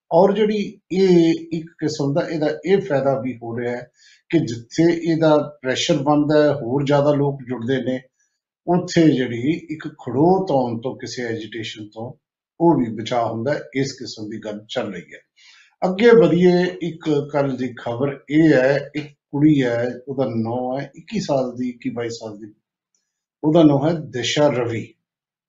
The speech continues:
ਦਿਸ਼ਾ ਰਵੀ ਨੂੰ ਫੜਿਆ ਬੰਗਲੁਰੂ ਤੋਂ। ਕਿਉਂ ਫੜਿਆ? ਪੁਲਿਸ ਨੇ ਫੜ ਕੇ ਪੰਜ ਦਿਨ ਦਾ ਰਿਮਾਂਡ ਲਿਆ। ਫੜਨ ਦਾ ਕਾਰਨ ਕੀ ਹੈ? ਇਹ ਕੁੜੀ ਵੀ ਗ੍ਰੇਟਾ ਦੇ ਨਾਲ ਜਿਹੜੀ ਹੈ,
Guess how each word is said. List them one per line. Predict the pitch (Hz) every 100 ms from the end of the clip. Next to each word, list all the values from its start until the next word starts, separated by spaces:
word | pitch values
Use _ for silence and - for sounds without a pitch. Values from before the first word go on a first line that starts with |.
| _ _ _ _ _ 117
ਦਿਸ਼ਾ | 113 139 - 202
ਰਵੀ | 208 147 147
ਨੂੰ | 175
ਫੜਿਆ | 180 143 113 131 165
ਬੰਗਲੁਰੂ | 135 123 120 131 131 127
ਤੋਂ। | 110 - _ _ _ _ _ _ _
ਕਿਉਂ | 147 156 165
ਫੜਿਆ? | 147 143 139 139 - _ _ _ _ _ _ _ _ _
ਪੁਲਿਸ | 135 127 -
ਨੇ | 156 185
ਫੜ | - 131 -
ਕੇ | 190
ਪੰਜ | 185 - - 160 175
ਦਿਨ | 165 160 151
ਦਾ | 147
ਰਿਮਾਂਡ | 123 123 123 104
ਲਿਆ। | 98 80 71 _ _ _ _ _ _ -
ਫੜਨ | 135 151
ਦਾ | 156 156 -
ਕਾਰਨ | 139 143 156 139
ਕੀ | 123 107 87
ਹੈ? | - _ _ _ _ _ _ _ -
ਇਹ | 175 196 190
ਕੁੜੀ | - 135 139 135
ਵੀ | 139 156 139
ਗ੍ਰੇਟਾ | 113 123 123 139 123
ਦੇ | 127
ਨਾਲ | 107 98 90 - - _ _ _ _ _ _ _ _ 107
ਜਿਹੜੀ | 120 117 117
ਹੈ, | 127 131